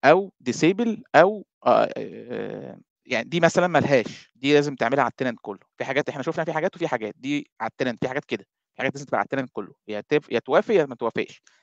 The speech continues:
غالبًا الحاجات اللي هي security و networking ما أقدرش أعملها على الwork space level، لأن هو بلاتفورم كاملة، وبالتالي هتلاقي الحاجات دي أغلبها على التننت level. يعني مثلًا تلاقي هنا الadvanced networking،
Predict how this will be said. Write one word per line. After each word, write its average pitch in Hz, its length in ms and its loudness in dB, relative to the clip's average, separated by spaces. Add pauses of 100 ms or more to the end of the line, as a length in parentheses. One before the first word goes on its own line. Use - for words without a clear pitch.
(140)
غالبًا 185 240 4
الحاجات 180 260 -4
اللي 147 240 -2
هي 151 60 -2
security - 480 -6
و 127 60 -10
networking 214 560 -6 (720)
ما 131 80 0
أقدرش 160 260 0
أعملها 160 240 2
على 135 180 2
الwork - 120 -10
space - 220 -8
level، 107 240 -6 (180)
لأن 104 140 -12
هو 123 180 -10 (720)
بلاتفورم 143 400 0
كاملة، 123 420 -6 (440)
وبالتالي 147 320 0
هتلاقي 139 200 -2
الحاجات 139 260 -4
دي 147 180 -4
أغلبها 143 320 0
على 139 180 4
التننت 127 420 -6
level. 104 200 -6
يعني 101 160 -14
مثلًا 120 300 -6
تلاقي 123 300 -2
هنا 143 140 -4
الadvanced 135 540 -4
networking، 160 420 -10